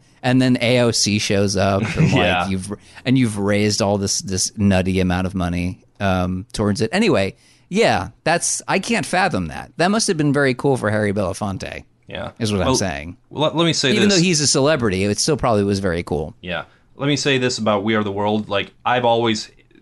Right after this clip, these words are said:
Speaker 2: disliked it for the same reason that you do. It's a crappy song. It's a crappy, um, adult contemporary song, uh,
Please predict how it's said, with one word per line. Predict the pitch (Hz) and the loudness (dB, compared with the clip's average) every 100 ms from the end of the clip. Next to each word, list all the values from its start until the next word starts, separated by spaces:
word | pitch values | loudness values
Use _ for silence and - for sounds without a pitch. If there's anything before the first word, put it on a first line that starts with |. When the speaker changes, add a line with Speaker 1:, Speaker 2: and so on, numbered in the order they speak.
| 82 - - | -20 -20 -4
Speaker 2:
disliked | 113 110 110 104 113 | -2 0 -2 -2 -4
it | |
for | 107 | -6
the | 104 | -6
same | - 113 107 | -2 2 2
reason | 107 104 | 2 0
that | 101 | -2
you | 92 107 | 0 0
do. | 107 110 113 | 2 2 0
It's | 87 - - _ | -4 -12 -20 _
a | 87 90 | -6 -4
crappy | - 101 101 107 | -2 -2 -2 -2
song. | - 104 110 | 0 0 0
It's | - | -2
a | 98 | -8
crappy, | - 101 101 107 104 95 - _ _ _ _ _ - | -4 -4 -2 -2 -2 -4 -14 _ _ _ _ _ -4
um, | 101 95 92 92 90 _ - | 0 0 -2 -8 -12 _ -10
adult | 101 104 107 | -4 -4 -4
contemporary | 104 101 101 101 101 | -4 -4 -2 0 0
song, | - 107 107 107 107 _ _ _ _ _ - | -2 0 0 0 -4 _ _ _ _ _ -4
uh, | 95 95 92 | 0 2 0